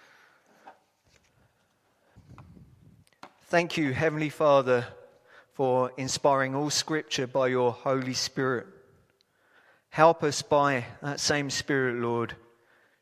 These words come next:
to hear what you have to say today, so that we might be equipped for every good work. Lord, this is a complicated text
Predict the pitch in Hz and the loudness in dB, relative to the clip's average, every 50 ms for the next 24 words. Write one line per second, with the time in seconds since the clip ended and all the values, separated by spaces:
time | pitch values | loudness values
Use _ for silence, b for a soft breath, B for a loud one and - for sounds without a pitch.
0 | b - - 123 120 - 131 123 143 139 135 127 113 107 98 - - - 135 127 | b -8 -6 -6 -6 -6 -6 -6 -4 -2 -2 -2 -4 -4 -8 -12 -14 -12 -8 -6
1 | 127 123 120 113 120 117 - - 117 107 - - 120 120 113 - - 110 113 113 | -6 -4 -4 -4 -4 -6 -6 -8 -8 -6 -4 -4 -4 -6 -8 -10 -10 -8 -8 -8
2 | 113 110 107 - _ _ _ _ _ _ _ _ _ _ _ _ _ _ _ _ | -8 -10 -14 -20 _ _ _ _ _ _ _ _ _ _ _ _ _ _ _ _
3 | _ _ _ _ - - 131 127 123 131 139 143 139 135 127 127 127 - - 123 | _ _ _ _ -12 -10 -10 -6 -4 -4 -4 -2 -2 -2 -2 -2 -2 -4 -4 -4
4 | 120 113 - - 139 127 123 - - - - 123 123 120 117 113 120 120 113 - | -4 -6 -6 -6 -6 -6 -6 -8 -14 -10 -6 -4 -2 -2 -2 -4 -8 -10 -8 -8
5 | 120 117 107 - 117 120 120 113 107 - - - - _ _ _ _ _ _ _ | -8 -10 -8 -6 -4 -4 -4 -6 -8 -12 -18 -20 -20 _ _ _ _ _ _ _
6 | _ b b b b b b _ _ _ _ _ _ _ _ _ _ _ _ _ | _ b b b b b b _ _ _ _ _ _ _ _ _ _ _ _ _
7 | _ _ _ _ _ _ _ _ _ _ _ - 123 127 127 131 135 117 - 127 | _ _ _ _ _ _ _ _ _ _ _ -8 -6 -6 -4 -4 -6 -6 -6 -4
8 | 113 131 123 - - 143 139 - - - - 123 120 110 - - - 143 139 123 | -6 -6 -6 -4 -6 -6 -8 -10 -8 -4 -4 -4 -4 -6 -10 -8 -4 -4 -4 -4
9 | - - - - - - - - | -6 -10 -14 -12 -12 -10 -10 -12